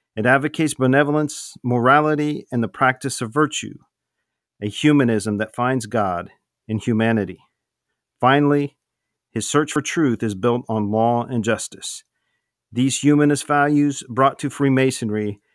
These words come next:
great avant-garde Muslim thinkers such as Al Kawakibi, Al-Afghani,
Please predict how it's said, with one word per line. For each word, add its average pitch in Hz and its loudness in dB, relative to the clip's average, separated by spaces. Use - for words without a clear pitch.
great 131 2
avant-garde 131 0
Muslim 127 0
thinkers 107 -4
such 113 -2
as 104 -2
Al 143 4
Kawakibi, 143 -4
Al-Afghani, 139 2